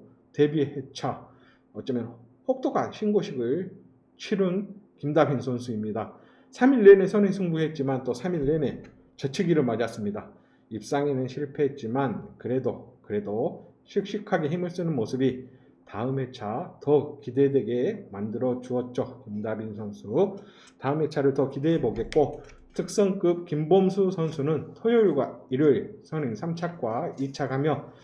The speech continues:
자신의 몫은 어느 정도 해 주었다, 해 주었다 말씀드릴 수 있겠습니다. 이번 주 추천드리는 선수는 선발급의 박일용 선수가 눈에 띕니다. 박일용 선수,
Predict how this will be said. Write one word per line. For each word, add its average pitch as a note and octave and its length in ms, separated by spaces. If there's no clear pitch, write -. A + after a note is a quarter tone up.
자신의 A2+ 520
몫은 C#3+ 540
어느 B2 220
정도 A#2 260
해 E3+ 180
주었다, - 580
해 B2 120
주었다 G#2+ 560
말씀드릴 A2 560
수 C#3+ 200
있겠습니다. G#2+ 720
이번 G3+ 280
주 G3+ 180
추천드리는 F3 800
선수는 D3+ 720
선발급의 D#3 1080
박일용 C3+ 460
선수가 A#2+ 760
눈에 A2+ 180
띕니다. A2 400
박일용 C3 480
선수, A2+ 640